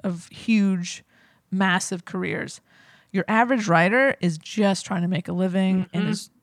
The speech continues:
Speaker 1: probably struggling to do it. There's a, it's, it's just a hard gig.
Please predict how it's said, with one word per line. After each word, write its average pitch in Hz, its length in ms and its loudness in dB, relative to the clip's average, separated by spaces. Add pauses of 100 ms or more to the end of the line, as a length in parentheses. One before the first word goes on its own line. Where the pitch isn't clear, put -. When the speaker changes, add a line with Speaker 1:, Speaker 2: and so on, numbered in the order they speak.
Speaker 1:
probably 185 260 -2
struggling 180 500 -2
to - 120 -6
do 175 180 -2
it. - 220 -6
There's 185 180 -4
a, 190 200 -4
it's, 185 220 -6
it's 208 140 -4
just - 180 -4
a 233 40 -2
hard 208 480 2
gig. 180 520 -4